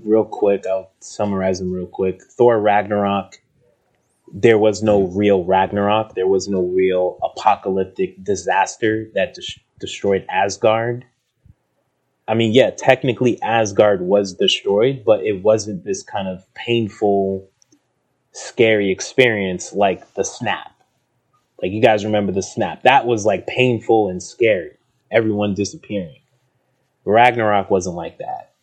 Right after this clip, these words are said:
But Kevin Feige said it would be this painful, scary thing. Um, we got Age of Ultron. There was a bunch of edits to the original version of Age of Ultron to fit in Captain Marvel,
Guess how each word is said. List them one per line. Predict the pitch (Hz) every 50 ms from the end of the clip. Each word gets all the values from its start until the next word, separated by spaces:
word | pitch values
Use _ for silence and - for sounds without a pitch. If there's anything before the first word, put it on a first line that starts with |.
| _
But | - - -
Kevin | - 113 104 101 95
Feige | - 113 110 107 98 101 101 98
said | - - 127 123 113 104 98
it | 98 95 90
would | 92 104 113 110 101 95
be | 107 101 98 95 90 90 85
this | - 90 87 - - - - _ _ _ _
painful, | - - 104 101 101 92 - 87 87 87
scary | - - - 92 87 85 82 82
thing. | 85 - 85 76 - _ _ _ _ _ _ _ _ _ _ _ _ _ _
Um, | - 92 92 92 95 92 90
we | 95 104
got | 101 107 104 101 -
Age | 120 127 117 -
of | 110 -
Ultron. | 120 120 120 120 - - 120 117 117 117 117 117 113 98
There | 107 107 104
was | 101 98 95
a | 98
bunch | 92 110 113 113 -
of | 107 101
edits | - 113 110 117 113 110 - - - -
to | 117 107 101 101 98 95 87 92 - 131 - - -
the | - 107 107 104
original | 95 90 98 117 107 107 113 110 101 90
version | 95 101 107 107 101 113 117
of | 113 110
Age | 107 123 120 120
of | 117
Ultron | 110 123 127 123 - - 127 123 123 123 123 127 127 _ _ _ _ _ _ _ _ _ _ _ _ _ _ -
to | - - 113 98
fit | - - 123 120 117 -
in | 113 110 104
Captain | 98 - 107 95 - - 90
Marvel, | 92 101 113 117 110 117 113 113 113 113 110 -